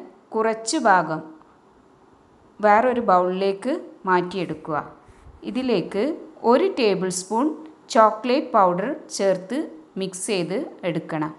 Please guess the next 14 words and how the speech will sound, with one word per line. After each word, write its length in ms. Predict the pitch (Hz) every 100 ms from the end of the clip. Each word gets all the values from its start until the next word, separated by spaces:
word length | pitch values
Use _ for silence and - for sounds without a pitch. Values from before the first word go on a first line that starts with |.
| - - - _ - - - _ _ - - 214
ഇത് 360 | 202 285 - - - - _ _ _ _ _ _ _ - - - - - _ _ _ _ - - - - - - - - - - - - - - 240
ഞാൻ 380 | 233 277 294 226
ഒരു 240 | 233 330 277
ടേബിൾ 260 | 220 208
സ്പൂൺ 460 | 202 - 226 285 - - -
ചോക്ലേറ്റ് 460 | 214 202 214 220 214
പൗഡറാണ് 840 | 202 190 190 185 190 240 - 196
എടുത്തിട്ടുള്ളത്. 680 | 170 160 175 175 156 151 127 - - _ _ _ _ 220
നിങ്ങൾക്ക് 360 | 226 233 233
വേണമെങ്കിൽ 640 | 269 220 214 220 220 254 311 -
കൂടുതൽ 420 | 220 214 220 247 247
ചേർക്കാം. 400 | 165 - 151 139 - - - -
ഇത് 140 | 208 269
നന്നായി 600 | 254 202 196 196 240